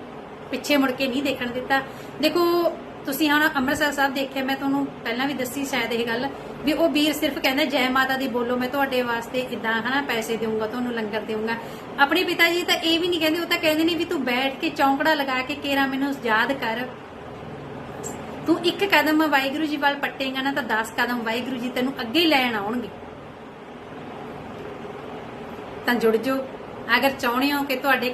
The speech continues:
ਘਰਾਂ ਦੇ ਵਿੱਚੋਂ ਦੁੱਖ ਤਕਲੀਫਾਂ ਨਹੀਂ, ਤਾਂ ਅੱਜ ਕੱਲ੍ਹ ਦੇਖ ਰਹੇ ਹੋ, ਪਿੰਡਾਂ ਦੇ ਵਿੱਚ ਹੀ ਬੱਚੇ ਵਿਆਹ ਕਰਾਈ ਜਾਂਦੇ ਆ, ਪਤੀ ਪਤਨੀ ਦੀ ਨਹੀਂ ਬਣਦੀ, ਘਰ ਦੇ ਵਿੱਚ ਪੈਸੇ ਦੀ ਤੰਗੀ, ਘਰ ਦੇ ਵਿੱਚ ਕਲੇਸ਼, ਨੌਕਰੀ ਨਹੀਂ ਮਿਲ ਰਹੀ। ਅਗਰ ਤੁਸੀਂ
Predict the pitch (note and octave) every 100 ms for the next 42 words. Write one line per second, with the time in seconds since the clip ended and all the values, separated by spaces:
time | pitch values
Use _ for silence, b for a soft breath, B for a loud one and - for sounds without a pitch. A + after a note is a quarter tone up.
0 | C4+ B3 A#3 A#3 B3 A#3+ A#3+ A#3 C4+ B3
1 | B3 B3 A#3+ A#3+ A#3+ A#3+ A#3 B3+ B3 A#3
2 | A3+ A#3+ - A3+ A#3 A#3+ A#3+ A#3 A#3+ A3+
3 | A3 A#3+ A3+ A3+ B3+ A#3+ A3+ A3 A3 A3+
4 | A3+ A3+ B B B - C4+ D4+ C#4 C4+
5 | C4+ C#4 C#4 C4+ B3 B3+ B3 C4 B3 C#4
6 | B3+ B3 B3+ B3 C4+ B3+ B3 B3 C#4 C4+
7 | C4+ C4 A#3+ B3 C4+ B3+ B3+ B3+ C4 B3+
8 | B3 B3+ C4 B3 C4 A#3+ A#3+ A#3+ C4 B3+
9 | B3+ B3 B3 C4+ B B B - D4+ G4+
10 | G4 F4+ F4